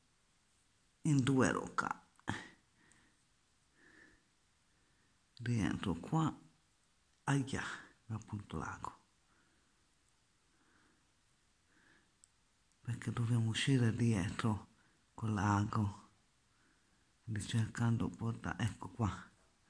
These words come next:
Vedete, sto uscendo da dietro con l'ago e tiro il mio filo, ok.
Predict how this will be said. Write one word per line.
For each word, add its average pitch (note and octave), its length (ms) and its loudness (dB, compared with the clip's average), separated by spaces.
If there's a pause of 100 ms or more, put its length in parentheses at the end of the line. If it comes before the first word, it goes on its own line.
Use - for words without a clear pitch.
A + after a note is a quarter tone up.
(540)
Vedete, A#2+ 580 2
sto - 200 0
uscendo A#2+ 500 4
da A2 200 6
dietro G#2+ 840 2 (800)
con G#2+ 220 -4
l'ago G#2 640 2 (4000)
e A#2+ 200 -4
tiro G2+ 280 4
il F#2+ 80 6
mio F#2+ 180 4
filo, F#2+ 340 0
ok. G2+ 560 -2